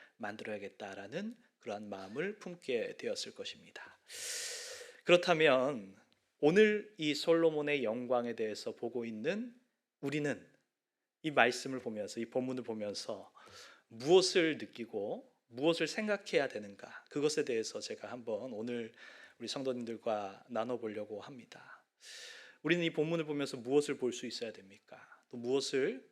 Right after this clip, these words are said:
느낄 수 있어야 됩니까? 오늘 본문이 분명히 상징하고 있는 바가 있습니다. 그것이 무엇이냐면 바로 이 솔로몬의 영광과 이 이스라엘의 영광을 통하여서 오늘 본문은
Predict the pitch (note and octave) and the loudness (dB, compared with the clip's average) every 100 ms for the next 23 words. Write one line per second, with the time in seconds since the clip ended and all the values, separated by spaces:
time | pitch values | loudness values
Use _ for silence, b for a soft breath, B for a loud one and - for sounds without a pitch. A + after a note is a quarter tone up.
0 | _ B2+ - C3+ - A#2+ - B2 A2+ G#2 | _ -10 -6 -6 -6 -6 -8 -8 -10 -18
1 | - - - _ _ - B B B B | -20 -20 -20 _ _ -20 B B B B
2 | C#3 E3+ G#3+ D#3 D#3 D#3 D3 C3+ D3+ D#3+ | 2 4 2 0 -2 -4 -4 -4 2 2
3 | D#3 - G#3 G#3 G3+ F#3 E3 D#3+ D3+ C3+ | 0 -6 -6 -6 -6 -4 -2 -2 -2 -6
4 | C3+ G#2+ G#2 B2+ A#2 - C3+ - C3+ G#2 | -8 -10 -4 -4 -4 -8 -8 -8 -8 -10
5 | G#2 G2+ C3+ B2+ B2 A#2+ A#2+ A#2+ G#2 A2 | -12 -6 -2 -2 -2 -4 -4 -6 -8 -6
6 | E3 E2 B B B B A2+ A2 A2 F#3 | -6 -8 B B B B -8 -2 0 0
7 | C4+ _ _ _ _ C3 A#2+ - D#3 D3+ | -2 _ _ _ _ -2 -2 2 4 4
8 | D3 C#3+ C#3+ A#2 A2+ A2+ G#2+ G#2 A#2 E3+ | 0 0 0 0 -2 -2 -4 -2 2 2
9 | C4 B B B - C3+ C3+ - C3+ C3+ | 2 B B B -10 -8 -4 -4 2 4
10 | C3 C3 A2 B2+ C3+ C3+ B2+ - B2+ A2 | 4 2 0 -2 -4 -4 -6 -6 -6 -6
11 | G2+ G2 - D#3 F2+ - B2+ C#3 C3+ A#2+ | -6 -6 -6 -6 -10 -8 -2 -2 -2 -4
12 | A2 C3+ E3 | -2 -4 -4